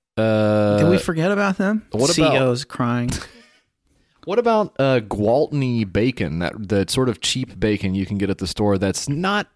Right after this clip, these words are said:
Speaker 1: great, but it's
Speaker 2: Yeah.
Speaker 1: better than the really low-end bacon?
Speaker 2: What about Bar S hot dogs that you get at
Speaker 1: Yes.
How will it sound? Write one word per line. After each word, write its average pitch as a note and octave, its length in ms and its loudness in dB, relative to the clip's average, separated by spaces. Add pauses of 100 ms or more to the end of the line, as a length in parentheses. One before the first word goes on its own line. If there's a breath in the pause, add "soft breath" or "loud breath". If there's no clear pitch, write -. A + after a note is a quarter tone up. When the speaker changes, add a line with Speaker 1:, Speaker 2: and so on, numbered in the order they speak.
(140)
Speaker 1:
great, D3 420 0
but A#2 220 0
it's A#2 160 0
Speaker 2:
Yeah. C3 60 -2
Speaker 1:
better B2 220 4
than A#2 220 -2
the G2+ 180 0
really A#2+ 440 0
low-end B2+ 500 0
bacon? C#3+ 380 -2
Speaker 2:
What E3 100 0
about G3+ 400 -2
Bar D3+ 300 2
S D3+ 340 0
hot D3+ 300 -2
dogs C3 340 -2
that - 140 -6
you - 100 -4
get B2 200 -2
at - 200 -6
Speaker 1:
Yes. A3+ 560 0